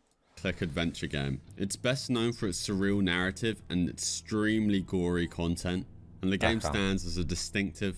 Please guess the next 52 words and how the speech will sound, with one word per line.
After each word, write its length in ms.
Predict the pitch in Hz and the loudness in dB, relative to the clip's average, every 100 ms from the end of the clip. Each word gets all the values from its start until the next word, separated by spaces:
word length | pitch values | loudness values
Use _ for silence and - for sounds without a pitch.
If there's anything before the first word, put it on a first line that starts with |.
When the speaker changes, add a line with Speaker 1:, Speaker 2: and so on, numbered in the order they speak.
| - | -2
Speaker 1:
and 100 | 92 | -2
extremely 400 | - - - 110 | -2 -4 2 10
Speaker 2:
Pa, 160 | 107 | 10
z 80 | 117 | 10
Speaker 1:
provocative 100 | 139 | 10
Speaker 2:
dziadkiem 440 | 240 214 - 160 143 | 12 12 12 8 12
Speaker 1:
video 60 | |
Speaker 2:
walczy, 320 | 156 165 - | 12 12 12
Speaker 1:
game. 120 | 175 165 | 6 8
Speaker 2:
ma 100 | 160 | 8
klucz 300 | 196 185 113 | 8 8 10
Speaker 1:
The 80 | |
game 100 | 113 104 | 12 12
Speaker 2:
do 40 | |
Speaker 1:
unfolds 500 | 107 - 110 98 95 | 10 6 8 8 6
Speaker 2:
kół. 60 | 98 | 2
Speaker 1:
in 40 | 90 | 2
the 60 | |
small 400 | - - 104 101 | 0 -2 2 2
American 380 | 92 90 90 90 | 4 2 0 -2
farming 400 | - 90 92 95 | 0 2 2 2
town 200 | 101 95 | 2 0
of 100 | 85 | 0
Harvest 560 | - 87 87 104 101 - | -2 -2 0 0 -4 0
in 140 | 82 | 2
nineteen 380 | 85 87 87 92 | 2 2 0 -2
fifty-three, 680 | 87 85 82 - 85 71 62 - - | -2 -4 -4 -4 -2 0 -2 -6 -2
where 100 | 92 92 | 0 0
the 140 | - - | -2 0
teenager 420 | 123 117 101 95 | 2 2 0 -2
Steve 400 | - 107 104 - | -2 0 0 2
Speaker 2:
<laughs> 60 | 90 | 2
Speaker 1:
Mason 240 | 392 - | 4 4
Speaker 2:
Ale 80 | - | 4
Speaker 1:
awakens 380 | 339 339 165 277 | 6 8 8 6
with 100 | 180 | 4
Speaker 2:
gierka. 100 | 190 | 4
Speaker 1:
no 160 | 95 98 | 4 2
memory 420 | 90 87 80 69 | 2 2 0 0
of 80 | 67 | -2
his 120 | 76 | -4
past. 560 | - 78 69 - - - - - | -2 -2 -2 -4 -10 -14 -12 -6
The 80 | 92 | -4
town 280 | 131 135 | 0 0
of 100 | 123 | 0
Harvest 400 | - 107 107 110 | 0 0 0 -2
is 100 | 101 | -2
a 60 | 90 | -2
peculiar 680 | - - - 98 98 101 95 | -4 -8 0 2 4 2 2
and 100 | 82 | 0
unsettling 680 | 92 90 - 87 95 95 95 | 0 -2 -2 -4 -2 -2 0
place, 420 | 98 98 - - | -2 -2 -4 -12